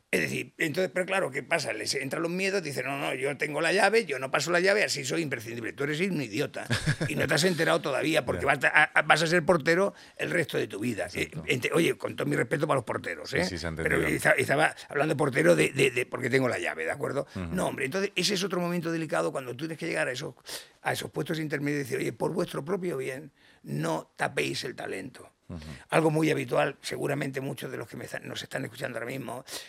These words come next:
Speaker 1: eh, estarán visualizando que, eh, en, en este momento o en algún otro momento, su, <clears throat> vamos a decir que su superior,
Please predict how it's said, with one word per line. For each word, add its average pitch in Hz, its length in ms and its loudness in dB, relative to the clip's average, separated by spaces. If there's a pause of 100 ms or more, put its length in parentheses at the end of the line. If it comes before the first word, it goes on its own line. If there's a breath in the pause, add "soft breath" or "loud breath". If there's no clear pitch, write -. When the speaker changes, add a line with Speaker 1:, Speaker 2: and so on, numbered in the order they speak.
(140 loud breath)
Speaker 1:
eh, 110 760 0 (220)
estarán 143 300 4
visualizando 131 760 4
que, 139 280 -4 (100)
eh, 151 180 -2
en, 139 200 -2
en 135 160 -2
este 131 180 -4
momento 151 380 -2
o 131 100 -2
en 120 60 -2
algún 123 240 -4
otro 131 120 -8
momento, 123 440 -6 (240 loud breath)
su, - 460 -4 (200 soft breath)
<clears throat> - 160 -20
vamos 135 440 4
a 135 40 2
decir 131 300 0
que - 120 -8
su - 200 -4
superior, 127 580 0